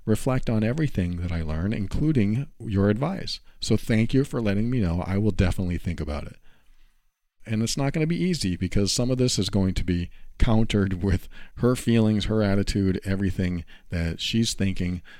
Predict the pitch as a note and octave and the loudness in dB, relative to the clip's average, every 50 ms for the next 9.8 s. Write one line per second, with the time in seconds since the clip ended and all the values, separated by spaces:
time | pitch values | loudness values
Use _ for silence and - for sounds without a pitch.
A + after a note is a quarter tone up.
0 | - - - - - F2+ F2 F2 E2+ E2 F2 F#2 F#2 G#2+ E2 F2+ E2+ - F2 E2 | -20 -16 -10 -6 -4 -2 -2 -2 -2 -2 -2 0 0 0 0 -2 -2 -4 -4 -4
1 | - F2 - D#2+ D2+ D#2 D2 D2+ D#2+ D2+ D2 D2+ - - B2 C3+ C3+ B2+ A2+ G2+ | -4 -4 -4 -4 -4 -6 -6 -6 -4 -4 -4 -6 -6 -4 -2 0 0 0 0 -2
2 | - - F#2 F2 F2 E2+ - - - A#2 F#2+ E2+ D2 F2 F2+ E2+ D2+ D2 F2 E2+ | -4 -4 -2 -2 0 -2 -4 -6 -8 -6 -6 -4 -4 -2 -2 -2 -2 -2 -4 -4
3 | E2 D#2 D2+ D#2 D#2 - - - - - - - - - - C#3+ C#3+ - - A2+ | -4 -4 -4 -6 -6 -8 -10 -18 -20 -20 -20 -20 -14 -8 -6 -4 -2 -2 0 2
4 | A2+ A2 G#2+ G2+ G2+ G2 F#2+ F#2+ F#2 E2+ E2+ - - - - G#2 G2 - - F#2 | 2 2 2 2 2 0 0 0 -2 -2 -2 -2 -4 -2 -2 -2 -2 -2 -2 -2
5 | F#2 F2+ F2 D#2+ - F2 E2 D#2+ D#2+ - - F#2 F2 - F2 E2 E2 E2 D#2 D2+ | 0 0 0 -2 -2 -4 -4 -4 -4 -6 -4 -4 -4 -4 -4 -6 -6 -6 -8 -10
6 | D2+ - - F2+ F2 F2 E2+ E2 - E2+ D#2+ D2+ - - E2 D2 D2 D2 C#2+ C#2 | -8 -4 -2 -2 0 0 -2 -2 -4 -6 -6 -6 -6 -8 -6 -6 -6 -6 -8 -8
7 | - - F2 E2+ D#2+ D2+ - - - - - - - - - - - - - D3+ | -6 -6 -6 -6 -8 -10 -12 -16 -20 -18 -16 -16 -14 -14 -14 -14 -10 -4 -2 0
8 | D#3 - E3 D#3 D3 C#3 C#3 C3+ B2+ B2+ - - - A2 C3+ D3 C#3+ C#3 C3+ B2 | 2 2 2 4 4 2 2 0 -2 -2 -4 -2 0 0 2 2 2 2 2 2
9 | - - C3+ - - D3+ E3+ E3 - - A#2 G#2+ - A#2+ A#2+ A#2+ | 0 0 0 0 2 2 2 0 0 2 0 0 2 0 -2 -2